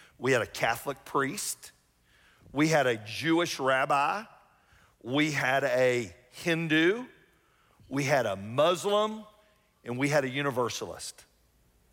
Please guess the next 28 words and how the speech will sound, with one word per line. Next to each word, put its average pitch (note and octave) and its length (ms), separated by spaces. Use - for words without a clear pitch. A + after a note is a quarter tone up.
It A#2+ 100
sounds C#3 240
like C#3+ 140
they B2 140
all B2+ 180
went D3+ 200
to F3 100
a E3+ 60
bar. C3+ 440
All - 80
right, F#3 100
<laughs> - 20
that's G3+ 200
what A3 140
it G3 80
sounds G#3 240
like. E3+ 220
But F3+ 160
it's - 120
true. - 340
We D#3+ 100
had F3+ 80
them F#3 100
all F3+ 80
on F3+ 60
stage. E3+ 240
And F3+ 140
I D#3+ 160